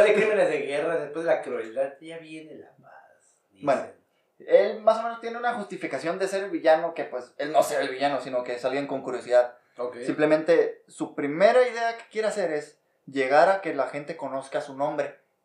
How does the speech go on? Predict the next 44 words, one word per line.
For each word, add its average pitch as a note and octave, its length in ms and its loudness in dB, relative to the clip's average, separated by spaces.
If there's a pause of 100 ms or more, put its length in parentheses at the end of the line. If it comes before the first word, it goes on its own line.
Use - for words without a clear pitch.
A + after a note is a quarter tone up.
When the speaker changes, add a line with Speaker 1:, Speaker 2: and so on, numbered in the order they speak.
Speaker 1:
para B2+ 180 4
ver B2+ 160 0
si D#3 140 -4
algún, D3 360 -4
alguien F3 280 0
del D3 160 0
gremio F#3 320 0
que D#3 60 -12
está D#3+ 160 4
ahí E3+ 360 2 (1120)
lo C#3 140 0
encuentra. D#3+ 540 2 (220)
Speaker 2:
Oh, B2+ 720 -10
ok. - 100 -20 (340)
Speaker 1:
Ahí D3 200 8
vamos E3 280 6
a, - 260 4 (340)
al C#3 140 2
cambio D3+ 220 4
de C#3+ 60 6
nombre. C#3+ 400 0 (400)
De C3+ 320 0
Momonga, F#3 460 6
él E3 40 4
dijo, E3 220 -2
"Me C#3 80 2
voy C#3+ 140 2
a - 20 4
llamar D#3 320 0
Ain D#3 240 2
Soul D3+ 320 -4
Gong", D3+ 320 2 (160)
así C3 220 -12
se C#3+ 100 -6
llama C#3 140 4
su C#3 100 -6
gremio, C#3 360 -2 (340)
para C3+ 240 6
que C3 80 0
así C#3 140 -4
lo D#3+ 120 4
reconozcan D3 580 -2
sus - 340 -18
amigos, C#3+ 520 -6